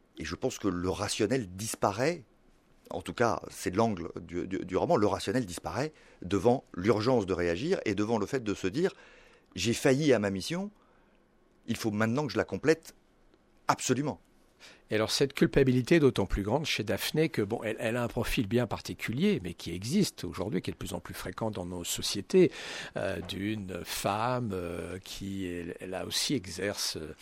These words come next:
Speaker 2: euh, un métier très prenant, où elle voyage beaucoup, où elle s'absente régulièrement, euh, du foyer, et où le père Maxime, euh, bah, la, la, la supplée, euh, très souvent. Et,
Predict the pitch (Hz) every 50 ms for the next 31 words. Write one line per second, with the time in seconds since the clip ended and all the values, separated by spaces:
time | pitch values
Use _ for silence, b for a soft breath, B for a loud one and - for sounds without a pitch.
0 | B B B B B B B - - - - 80 - - - 104 - - 101 104
1 | 101 98 - - - - - - 110 113 117 120 120 113 95 87 - - - 104
2 | - - - - 95 98 104 117 131 143 147 151 147 143 113 92 90 90 92 95
3 | 90 90 87 - - - - - 110 - - - - 143 147 156 170 175 170 170
4 | 156 110 104 92 82 87 85 85 82 85 90 - - - - - - - - 143
5 | 156 170 165 - - 101 92 - 87 87 87 85 90 95 110 127 139 156 175 170
6 | 135 110 101 B B B B B B B - 101 87 90 90 92 95 - - -
7 | - 95 92 92 104 123 143 156 175 180 175 151 117 98 98 98 104 113 120 117
8 | 113 104 98 98 98 - - 160 156 156 135 123 113 - - - - - - 175
9 | 175 175 147 127 113 113 110 107 107 107 107 104 104 104 104 101 98 104 107 -
10 | 110 107 107 107 - - - 151 127 - - 185 185 175 160 139 120 110 110 110
11 | 107 - - 120 110 - - - 143 147 180 175 170 160 139 117 107 110 110 107
12 | 107 104